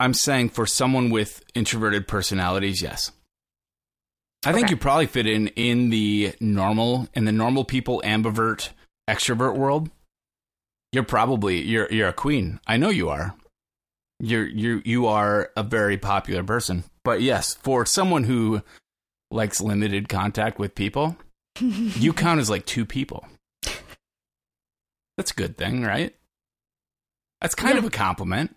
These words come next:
Speaker 2: Yeah, that's a total compliment. I'm,
Speaker 1: All right.
Speaker 2: I'm, I'm appreciating this.
Speaker 1: I'm not insulting you.
Speaker 2: No, you're not.
Speaker 1: I love you.
Speaker 2: I love you too.
Speaker 1: All right.
Speaker 2: All right.
Speaker 1: So, uh, wow, we, that was, uh, fifty-five minutes we just chattered.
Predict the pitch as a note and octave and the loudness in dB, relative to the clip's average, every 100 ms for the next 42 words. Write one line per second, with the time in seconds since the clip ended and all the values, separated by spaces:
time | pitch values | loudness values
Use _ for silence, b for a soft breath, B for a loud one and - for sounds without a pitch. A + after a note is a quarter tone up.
0 | _ - A4+ D4 D4 F#4+ E4+ G#4+ G4 G3+ | _ 0 4 6 4 2 4 4 4 2
1 | E3+ D#3+ - - F3+ F#3+ F#3 G3+ - A#3+ | 2 0 -2 0 0 0 0 -2 -2 -2
2 | C#4+ A3+ G3 E3 D#3+ E3+ D#3+ G3+ - - | -2 -2 -2 0 0 -2 -4 -8 -8 -16
3 | - - _ _ - A2+ A2+ F2+ - - | -18 -20 _ _ -4 0 2 0 -2 -6
4 | A1 - - A2 _ G#3 F3+ D#3+ D3+ - | -8 -10 -8 -10 _ -2 0 0 -2 -6
5 | - - - F#2+ C2 B1+ - _ _ - | -10 -8 -2 -2 -2 -8 -12 _ _ -4
6 | G3 F#3+ F3 E3 - C#3 - - - _ | 0 2 0 -2 -2 -4 -4 -14 -20 _
7 | _ _ _ _ _ - - - - - | _ _ _ _ _ -10 -8 -8 -8 -14
8 | - - F3 D3+ C#3+ G#3 A#2+ C3+ C3+ F#3 | -20 -10 -4 -2 2 2 2 0 0 2
9 | F#3 A2+ C3 A#2 C3 C#3+ E3+ A#2 - G2 | 2 2 -2 0 0 2 2 2 0 0
10 | B2 A#2 A2+ - - - D#3 D#3 E3 C#3+ | 2 2 0 -4 -20 -4 -2 0 -2 -2
11 | D3+ C3+ A#2 A#2 D3+ - A#2 G#2 G#2 - | 0 2 2 0 -2 -2 -4 -2 -2 -4
12 | - - G#2+ B2 G#2 F#2 | -6 -4 0 0 -2 -6